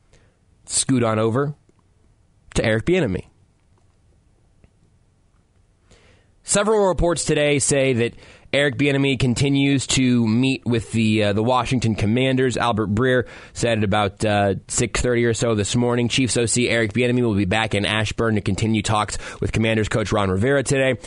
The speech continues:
Sources say they'll cover staffing and contract this A M. If things go well, Washington could have its O C by the end of the day. Rivera and Andy Reid have been in touch too.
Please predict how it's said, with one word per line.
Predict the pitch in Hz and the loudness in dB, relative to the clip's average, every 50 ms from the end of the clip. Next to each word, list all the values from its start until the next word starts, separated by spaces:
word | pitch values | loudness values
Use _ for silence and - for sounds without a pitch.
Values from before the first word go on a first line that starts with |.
| - - | -18 -10
Sources | - - 139 139 - 139 131 | -4 -2 -2 0 0 0 0
say | - 139 131 | 0 2 2
they'll | 123 107 113 107 | 2 2 0 0
cover | - 135 110 104 | 0 -2 -2 -2
staffing | 98 - - 127 131 135 131 - 143 135 123 | -2 -2 0 0 0 0 0 0 0 0 2
and | 110 104 98 | 0 0 0
contract | - - 131 127 131 123 - 139 117 113 104 - | 0 0 0 0 0 0 -2 -2 -2 -2 -4 -4
this | 110 104 98 - | -4 -4 -2 -2
A | - 101 98 98 113 | -2 0 0 2 2
M. | 123 131 131 131 120 - - - - | 2 2 0 0 -2 -4 -8 -8 -6
If | - - | -6 -4
things | - 139 139 139 117 | -2 -2 -2 -2 0
go | 113 139 135 | 0 0 0
well, | 131 117 117 117 117 107 | 0 2 2 2 2 2
Washington | 104 104 104 98 123 110 113 107 | 2 0 0 0 0 0 0 0
could | 98 113 98 | -2 0 0
have | 98 98 98 104 | 0 0 -2 -2
its | 101 - | -2 0
O | 101 107 | 0 0
C | 101 - - 98 | 0 0 -2 0
by | 92 95 95 | 0 0 0
the | 95 92 | 0 0
end | 92 95 | 0 0
of | 95 90 | 0 -2
the | 98 | -2
day. | 95 98 120 113 95 90 - - - - - - | 0 0 0 0 0 -2 -6 -8 -14 -16 -6 -2
Rivera | - 117 107 123 139 143 143 139 | -2 0 0 0 2 2 2 2
and | - 131 - | 0 0 0
Andy | 95 123 120 117 117 107 | 0 0 0 2 2 2
Reid | 101 113 135 131 123 110 | 2 2 2 2 2 2
have | 98 113 104 98 | 0 0 0 0
been | 104 101 | 0 0
in | 101 98 | 0 0
touch | - 104 85 - - - | 0 -2 -2 -4 -4 -4
too. | - 120 113 101 - | -2 -2 0 -2 -4